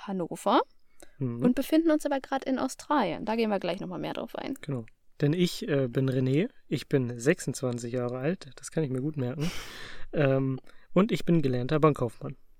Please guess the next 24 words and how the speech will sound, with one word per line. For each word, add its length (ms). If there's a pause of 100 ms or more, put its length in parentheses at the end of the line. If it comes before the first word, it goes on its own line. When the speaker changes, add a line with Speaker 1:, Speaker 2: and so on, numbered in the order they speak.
(760)
Speaker 1:
Ja, 260
wir 120
sind, 440 (140)
ähm, 260
jetzt 240
schon 220
seit 340 (420)
über 320
zehn 280
Jahren 240
tatsächlich 800
ein 140
Paar. 420 (500)
Speaker 2:
Ja, 340 (220)
ich 200
glaube, 480 (300)
zehneinhalb 600
Jahre 300
sind's. 280
Speaker 1:
Crazy, 720
auf 60
Speaker 2:
Ja. 120
Speaker 1:
jeden 180
Fall. 300